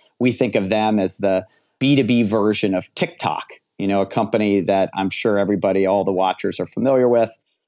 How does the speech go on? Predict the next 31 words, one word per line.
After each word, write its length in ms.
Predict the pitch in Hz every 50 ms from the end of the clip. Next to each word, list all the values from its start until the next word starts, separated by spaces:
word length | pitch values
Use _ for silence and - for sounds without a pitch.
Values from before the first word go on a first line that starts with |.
| _ -
but 100 | 131 135
all 200 | 131 131 135 123
happens 580 | 113 117 127 135 135 - - 123 110 101 95
really 280 | 107 113 113 113 110 107
enabling 640 | 104 101 104 104 110 104 110 110 107 104 98 92 - _ -
shareable, 540 | - - 135 117 113 117 107 98 104 101
swipeable, 640 | - - - 107 101 101 104 - 110 98 107 98 92
shoppable 800 | - - - - 135 98 104 110 - 123 113 98 101 95 92 87 - _ _ _ _ _ _ _ _
video 640 | 98 101 98 135 135 131 131 123 127 127 95 95 90
content, 760 | - - - 107 95 95 92 - - - 98 92 90 87 - - _ _ _
but 100 | - 113
it 80 | 113 110
all 160 | 117 113 113
happens 480 | 107 113 113 110 110 - 107 98 - -
on 100 | 92 90
an 120 | 87 90
app 260 | 95 101 95 85 82 - _ _ _ _ _
of 140 | - - -
TikTok, 520 | - 147 147 - - 92 82 80 78 - -
and 140 | 90 92 95
that 180 | 95 95 95
data 380 | - 101 95 101 107 - - 87
is 160 | 85 82 -
really 180 | - 90 87 92
stored 380 | - - - 104 101 98 90
by 160 | - 92 87 85
them 260 | 92 92 92 92 90
and 80 | 85
owned 240 | 90 95 101 110 104
by 160 | 98 73 76
them. 260 | 71 76 71 65 -